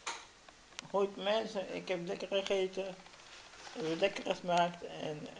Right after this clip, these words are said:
eh, even kijken naar, naar Gio en naar Don. Toen even, even kijken op mijn Enzo, want ik kom op het licht wat ik gisteren vergeten. Dus ja, was ik weer moe van douchen.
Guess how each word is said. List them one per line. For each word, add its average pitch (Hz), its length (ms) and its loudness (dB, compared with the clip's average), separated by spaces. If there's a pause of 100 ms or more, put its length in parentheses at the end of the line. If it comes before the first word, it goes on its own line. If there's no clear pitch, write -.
eh, 143 240 -4 (600)
even 175 180 2
kijken 180 320 6
naar, 160 180 8
naar 165 500 4 (180)
Gio 196 440 4
en 202 100 -8
naar 160 180 -6
Don. 190 240 4 (1000)
Toen 175 140 -4
even, 175 360 2
even 175 140 0
kijken 180 340 8
op 180 100 2
mijn 165 160 4
Enzo, 190 440 8
want 185 180 2
ik - 80 -18
kom 175 140 2
op 175 120 0
het 170 160 4
licht 175 200 -2
wat 170 120 -6
ik - 100 -18
gisteren 170 320 -4
vergeten. 185 420 2 (1700)
Dus 170 300 -4
ja, 185 220 0
was 175 80 0
ik 170 60 -6
weer 170 100 -2
moe 175 200 -2
van 180 280 -4
douchen. 175 240 -4